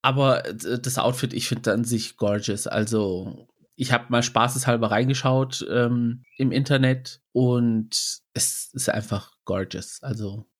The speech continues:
da kann man nix sagen. Äh, ein weiteres Outfit, das mir gefallen hat, war das von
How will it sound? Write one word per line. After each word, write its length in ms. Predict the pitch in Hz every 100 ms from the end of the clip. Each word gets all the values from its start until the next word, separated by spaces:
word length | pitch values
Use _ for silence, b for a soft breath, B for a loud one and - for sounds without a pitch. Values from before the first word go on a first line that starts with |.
| -
da 60 |
kann 180 | - 101
man 80 | 92
nix 400 | 98 - - _
sagen. 540 | 120 98 98 120 139 _ _ _ -
Äh, 260 | 143 143 -
ein 160 | 131
weiteres 340 | 127 127 - -
Outfit, 380 | 156 175 160 156
das 180 | -
mir 120 | 147 131
gefallen 580 | 131 135 131 151 156
hat, 460 | 151 156 156 - 135
war 300 | 127 123 127
das 280 | 123 127 127
von 920 | - 131 123 113 113 110 104 101 -